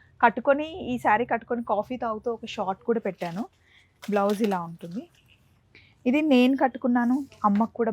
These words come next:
బాగుంటుంది, ఎవరైనా కట్టుకోవచ్చు. బ్లౌజ్ ఇలా వస్తుందన్నమాట. శారీ మంచి ఫ్లోరల్ శారీ. ఇందులో మనకి ఇంకా కలర్స్ ఉన్నాయి. And నెక్స్ట్ ఈ శారీ చూడండి,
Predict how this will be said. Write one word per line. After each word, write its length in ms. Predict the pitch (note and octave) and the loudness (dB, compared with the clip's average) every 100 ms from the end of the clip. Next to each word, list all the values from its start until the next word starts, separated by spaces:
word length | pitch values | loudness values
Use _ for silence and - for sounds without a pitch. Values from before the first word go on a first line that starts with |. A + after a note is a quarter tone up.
| G3 | -2
బాగుంటుంది, 500 | E3+ F3 F#3 F3+ G#3 A#3+ | -4 -10 -14 -12 -12 -6
ఎవరైనా 300 | F#3+ F#3+ G3+ G#3+ | -4 -4 -6 -10
కట్టుకోవచ్చు. 460 | E3+ - E3+ - F#4 _ _ _ F#3 | -18 -16 -18 -16 -20 _ _ _ -2
బ్లౌజ్ 300 | F#3 F#3 F#3+ | -2 -2 -4
ఇలా 120 | F#3+ E3 | -6 -8
వస్తుందన్నమాట. 680 | E3 - E3 D#3+ D#3+ D#3+ - _ _ _ _ _ _ _ _ _ _ _ A#3 | -14 -20 -20 -20 -20 -20 -20 _ _ _ _ _ _ _ _ _ _ _ 0
శారీ 240 | G#3 A3 A3 | 0 0 -2
మంచి 320 | A3 A#3 B3 - | -2 -2 -4 -4
ఫ్లోరల్ 360 | A3 F#3+ G3 F#3+ | -2 0 -2 -6
శారీ. 220 | F#3+ F3 D#4+ - _ _ _ _ _ - _ _ _ _ B3 | -10 -10 -12 -14 _ _ _ _ _ -20 _ _ _ _ 2
ఇందులో 220 | B3 C#4+ C#4+ | 6 6 6
మనకి 200 | B3 A#3+ C4 | 4 2 0
ఇంకా 160 | A#3 C4+ C4 | 2 2 4
కలర్స్ 340 | A#3 G#3+ A#3 - | 6 6 4 -2
ఉన్నాయి. 240 | G3 A#3 - A#3+ | -6 -6 -6 -2
And 100 | A#3 A3+ | -2 -2
నెక్స్ట్ 220 | A3 - A3 | -6 -10 -10
ఈ 20 | - | -8
శారీ 200 | F#3 F#3 F3+ | -10 -10 -10
చూడండి, 280 | F3 G3 | -10 -12